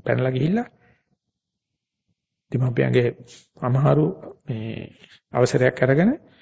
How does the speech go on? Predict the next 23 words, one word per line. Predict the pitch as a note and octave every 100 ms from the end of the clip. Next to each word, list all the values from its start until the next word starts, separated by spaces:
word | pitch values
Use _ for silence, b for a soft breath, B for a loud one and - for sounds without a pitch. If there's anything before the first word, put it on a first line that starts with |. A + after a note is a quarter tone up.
| b b _
ගිහිල්ලා | C#3+ D#3 G3 F#3
ඈත | D#3+ G#3+ A#3+
පළාතට | F3+ E3 D3 -
ගිහිල්ලා | C#3 D#3 D3
රහත් | B2 C3+ -
වෙලා | A3+ F#2 - - _ b b _
ආපහු | - D3 - F3 A3
එනවා | E3+ C#3+ C#3 A3+ - - _ - _ _ _ _ _ _ _ _ _ _ _ _ _ _
තමන් | - A#2 B2+
හිටපු | A#2 A#2 B2+ C3+
පැත්තට | - A2+ - D3+
බුදුහාමුදුරුවෝ | D3 B2 C#3+ C#3+ B2 A#2
බලන්න. | - - - _ _ b b b -
ඒකට | D#3
අම්මලා | D#3+ C#3+ D3
තාත්තට | D3 C3+ - C3+
ආරංචි | A2+ B2 B2
වෙලා | C#3+ C#3+ F#3
ගෙදෙට්ට | E3 B2+ C3 C3+ -
එන්න | - C#3 D3
ආරාධනා | D#3 C3 - - -
කරනවා | - - - -
දානෙකට. | B2 A#2+ G#2 G#2